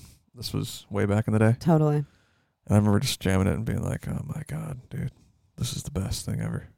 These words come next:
Speaker 2: Yeah, that's my favorite B T Bam album.
Speaker 1: Yeah.
Speaker 2: I would love to see a, an Alaska tour. Phew.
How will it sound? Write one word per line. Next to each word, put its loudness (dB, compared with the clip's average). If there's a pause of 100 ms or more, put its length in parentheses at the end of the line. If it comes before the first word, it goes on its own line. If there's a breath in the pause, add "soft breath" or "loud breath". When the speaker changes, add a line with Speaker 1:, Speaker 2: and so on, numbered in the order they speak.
(100)
Speaker 2:
Yeah, 2
that's 4
my 6
favorite 4
B 2
T 6
Bam 6
album. 2 (240)
Speaker 1:
Yeah. -2 (100)
Speaker 2:
I 8
would 8
love 8
to 2
see 4
a, 4 (960)
an 2
Alaska 4 (240)
tour. 4 (140)
Phew. -10